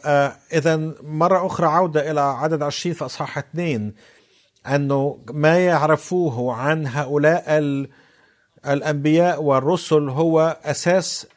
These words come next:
الكنيسة المبنية، والكنيسة بنيت على هذا الأساس. أنتم تعرفون هذه القصة وهذه الصورة،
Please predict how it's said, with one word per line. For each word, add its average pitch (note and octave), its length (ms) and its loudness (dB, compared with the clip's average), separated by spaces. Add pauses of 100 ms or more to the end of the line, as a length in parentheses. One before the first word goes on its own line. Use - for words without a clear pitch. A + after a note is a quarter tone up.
الكنيسة D3 880 -4
المبنية، C#3 600 -2 (380)
والكنيسة C3+ 720 -2
بنيت D#3 420 0
على B2 180 -2
هذا C3+ 260 0
الأساس. A#2+ 520 -6
أنتم D3+ 280 -4
تعرفون C#3+ 560 0 (1040)
هذه C3+ 640 0
القصة D3+ 580 -4
وهذه C3+ 340 0
الصورة، D3 520 -2